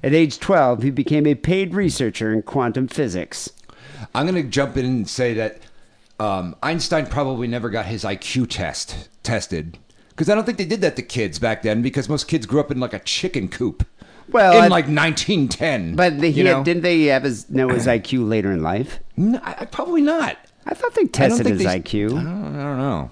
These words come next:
Speaker 1: I don't know.
Speaker 2: Hmm.
Speaker 1: Maybe. I have to look into that.
Speaker 2: Hmm.
Speaker 1: But they claims that
Speaker 2: Why
Speaker 1: this
Speaker 2: would
Speaker 1: kid
Speaker 2: you, if you're Einstein, why would you do that? Why would you,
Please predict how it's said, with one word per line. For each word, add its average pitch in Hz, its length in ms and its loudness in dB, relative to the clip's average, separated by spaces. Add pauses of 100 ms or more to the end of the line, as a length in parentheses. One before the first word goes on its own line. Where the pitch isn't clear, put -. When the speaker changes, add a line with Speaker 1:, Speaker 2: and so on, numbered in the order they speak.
(300)
Speaker 1:
I - 40 -6
don't 110 180 -2
know. 110 180 -2
Speaker 2:
Hmm. 98 240 -4 (220)
Speaker 1:
Maybe. 90 300 -2
I 87 120 -2
have 98 120 -4
to 101 80 -6
look 107 120 -4
into 101 200 -4
that. 76 220 -4
Speaker 2:
Hmm. 90 60 -12 (260)
Speaker 1:
But 143 120 0
they 170 100 4
claims 185 300 4
that 170 100 0
Speaker 2:
Why 143 120 4
Speaker 1:
this 202 80 2
Speaker 2:
would 220 100 0
Speaker 1:
kid 185 120 6
Speaker 2:
you, 214 80 4
if 143 60 8
you're 131 80 6
Einstein, 165 520 0
why 117 160 0
would 123 200 -4
you 120 80 -4
do 107 180 -4
that? 82 240 -8 (180)
Why 104 140 -4
would 107 180 -4
you, 110 240 -4